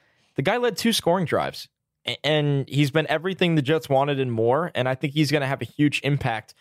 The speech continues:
across the board this year. So it's gonna be fun to watch Sam Darnold because, like I said, and maybe Josh Allen, those are the guys we get right out of the gate.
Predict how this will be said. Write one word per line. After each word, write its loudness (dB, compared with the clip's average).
across -2
the 0
board 0
this -8
year. -4
So 2
it's -2
gonna 0
be 0
fun -2
to -4
watch -2
Sam -2
Darnold -2
because, -2
like -2
I -2
said, 0
and -2
maybe 0
Josh -4
Allen, -4
those 2
are -4
the -2
guys -2
we -4
get -4
right -2
out -4
of -14
the -20
gate. -8